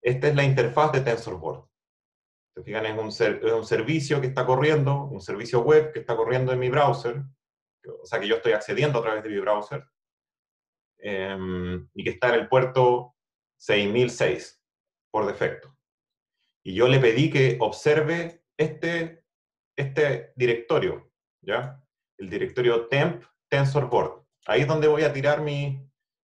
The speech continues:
mi, mis resultados. Se fijan, aquí yo le estoy diciendo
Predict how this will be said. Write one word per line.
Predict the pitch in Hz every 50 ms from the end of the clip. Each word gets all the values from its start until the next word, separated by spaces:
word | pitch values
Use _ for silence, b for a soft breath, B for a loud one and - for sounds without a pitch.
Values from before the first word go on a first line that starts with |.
| _ _
mi, | 123 123 123 120 123 123 120 117 117 120 120 113 120
mis | 120 117 117
resultados. | 117 123 127 131 - - - - - - - - - _ _ _ _ _ _ _ _ _ _ _ _ _ _ _ _ _ _ _ _ _ _ _ _ _ _ _ _ _ _ _ _ _ _ _ _ _ _ _ _ _ _ _ _ _ _ _ _ _ _ _ _
Se | - 90
fijan, | 90 107 113 110
aquí | 101 92 - 135 143
yo | 143 147
le | 135 131
estoy | 131 - 147 135
diciendo | 127 123 - - 143 135 135 135 143 151 151 - - -